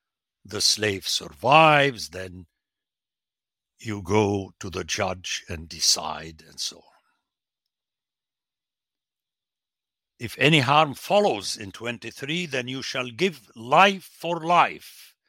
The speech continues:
And there you have the statement, "Eye for eye, tooth for tooth, hand for hand, foot for foot, burn for burn, wound for wound, stripe for stripe."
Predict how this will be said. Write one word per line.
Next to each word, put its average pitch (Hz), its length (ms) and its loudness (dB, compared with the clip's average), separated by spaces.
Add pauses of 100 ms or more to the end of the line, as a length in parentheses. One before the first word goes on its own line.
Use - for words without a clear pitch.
(760)
And 104 200 -12
there 110 260 -2
you 98 200 -8
have 95 300 -8
the 87 120 -14
statement, - 640 -8 (180)
"Eye 160 460 8
for 135 380 -12
eye, 101 500 2 (120)
tooth 151 320 -12
for - 280 -14 (120)
tooth, 117 500 -18
hand 123 360 -4
for 98 240 -12
hand, 107 440 -4 (240)
foot - 340 -6
for - 240 -10
foot, - 400 -10 (1040)
burn 147 480 4
for 127 280 -12
burn, 107 520 -4
wound 113 440 -10
for 104 200 -12
wound, 95 460 -12
stripe 90 560 -6
for - 180 -20
stripe." - 560 -10